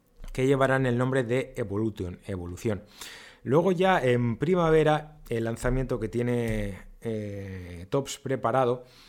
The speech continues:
es la colección de Match Attacks ciento uno. Esto ya lo comentamos en el último, en el último programa de Tarde de Cromos. Es una colección que este año va a estar, eh,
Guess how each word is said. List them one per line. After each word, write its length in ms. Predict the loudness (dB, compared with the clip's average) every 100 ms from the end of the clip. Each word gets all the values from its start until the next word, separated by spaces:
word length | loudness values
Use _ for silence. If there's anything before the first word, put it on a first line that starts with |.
| _ _ _
es 120 | -2
la 180 | 4 4
colección 340 | 4 2 0 0
de 80 |
Match 260 | 0 0 2
Attacks 380 | 0 0 -4 -4
ciento 300 | -2 2 2
uno. 180 | 0 -2
Esto 160 | -2
ya 60 | 0
lo 100 | 0
comentamos 540 | -2 -2 -2 -2 -4 -10 -20 -20 _
en 200 | -2 0
el 140 | 0 0
último, 520 | 0 -2 0 -2 -6 -6
en 160 | -2
el 120 | 0
último 340 | -2 0 -2 0
programa 500 | 0 2 2 0 -2 -12 _ _
de 280 | -4 -2 -2
Tarde 460 | -2 -2 0 0 -2
de 180 | -2 -2
Cromos. 460 | 2 2 0 -4
Es 240 | -6 -4 -2
una 400 | -2 0 -2 -2
colección 500 | -2 0 2 2 0 -8 -20 -6
que 80 | -4
este 200 | -2 0
año 180 | 2
va 60 | 0
a 20 |
estar, 440 | -2 0 0 0 -4
eh, 880 | 0 0 0 -4 -4 -4 -6 -6